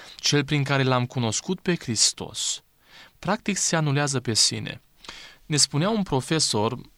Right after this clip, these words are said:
eram în anul final la facultate, și unul dintre profesori ne-a spus așa: "Băieți, nu uitați niciodată, oriunde v-ați duce în lume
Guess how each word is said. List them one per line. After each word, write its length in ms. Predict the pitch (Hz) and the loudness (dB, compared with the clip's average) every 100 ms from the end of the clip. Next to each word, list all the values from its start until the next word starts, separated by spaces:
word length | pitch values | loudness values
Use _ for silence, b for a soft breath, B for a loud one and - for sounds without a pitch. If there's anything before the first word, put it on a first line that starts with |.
| - 143 | -8 -2
eram 300 | 127 143 135 | 0 2 2
în 80 | |
anul 220 | 123 131 117 | 2 0 -2
final 640 | - 110 120 107 95 - - - - - - 139 | -4 0 2 2 0 -6 -18 -20 -20 -20 -20 -12
la 680 | 123 104 101 98 98 92 92 - - | -6 -2 0 2 2 2 -2 -8 -12
facultate, 960 | - 113 - 101 95 98 98 127 180 _ _ _ _ _ _ _ - B B B B B B B | -4 -4 -2 -6 -2 -2 0 -4 -6 _ _ _ _ _ _ _ -20 B B B B B B B
și 180 | - 208 | -2 0
unul 120 | 262 | 0
dintre 240 | 214 185 | 2 0
profesori 720 | - 147 135 180 180 165 147 | 2 0 0 0 2 2 2
ne-a 120 | 135 123 | 2 0
spus 300 | - 147 135 | 0 -2 0
așa: 440 | 127 151 104 92 123 | 2 2 2 0 -4
"Băieți, 540 | 131 147 - - - - - - | -2 -2 -2 -4 -6 -12 -20 -10
nu 200 | - 143 | -2 0
uitați 420 | 190 185 165 160 156 | 2 0 -2 -2 -2
niciodată, 720 | 143 131 117 90 - - - _ _ _ b b b | -2 0 0 0 -4 -12 -14 _ _ _ b b b
oriunde 460 | 143 147 143 170 139 | 2 2 4 2 2
v-ați 240 | 113 104 | 2 0
duce 280 | 120 120 - | -2 -2 -2
în 140 | 107 107 | -2 -2
lume 420 | 101 82 - | -4 -4 -10